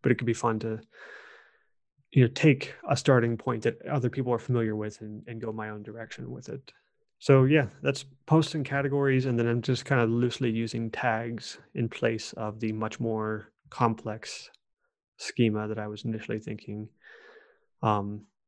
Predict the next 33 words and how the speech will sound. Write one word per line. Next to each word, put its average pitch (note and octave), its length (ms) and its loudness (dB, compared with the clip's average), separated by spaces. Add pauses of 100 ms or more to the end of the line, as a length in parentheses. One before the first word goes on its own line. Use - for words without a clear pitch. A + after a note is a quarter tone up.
(180)
and B2+ 140 8
really A#2+ 260 4
for A#2 220 -4
now, A2+ 180 -2
I'm A2 80 -4
just G#2+ 160 -10
using A2 240 -4
tags G#2+ 380 -4
to C#3+ 80 -8
kind A2 180 -12
of A2 60 -14
capture A2 580 -8 (140)
themes A2 680 -6 (420)
and A2 300 -8 (140)
common A2+ 340 -8
factors. A2 640 -8 (260)
Like A#2+ 100 2
I'll A#2 100 6
have A#2+ 200 -4
a A2+ 60 0
tag A2+ 360 -4
for - 80 -8
hand A2 280 -6
tracking, - 500 -10
but B2 80 -4
I'm A#2+ 80 2
not A2+ 140 0
gonna A2+ 160 -6
have A2 120 -6
a G#2+ 60 -4
tag A2+ 340 -12
for A2 200 -6
every A2 500 -6